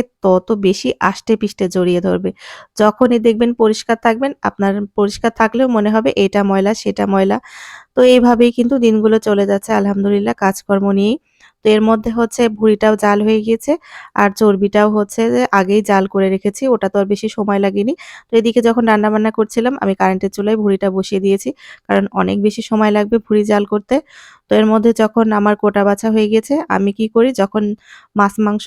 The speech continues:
কোটা হয়, তখন সিঙ্কটা খুব ভালো করে গরম পানি দিয়ে, এরপরে কিছুটা ডিটারজেন্ট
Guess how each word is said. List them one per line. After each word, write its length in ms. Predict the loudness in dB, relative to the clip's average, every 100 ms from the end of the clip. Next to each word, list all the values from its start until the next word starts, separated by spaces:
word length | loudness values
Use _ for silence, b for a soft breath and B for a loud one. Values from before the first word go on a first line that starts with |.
| -4
কোটা 240 | -2 0 2
হয়, 180 | 0 0
তখন 240 | -2 0 -2
সিঙ্কটা 360 | -2 -4 -2 -4
খুব 160 | -4 -2
ভালো 200 | 0 0
করে 180 | 0 -2 0
গরম 280 | 0 0 0
পানি 200 | 0 0
দিয়ে, 180 | 0 -2 B B B -4
এরপরে 280 | -2 2 0
কিছুটা 300 | -2 -4 -2
ডিটারজেন্ট 640 | 0 0 0 -2 -2 0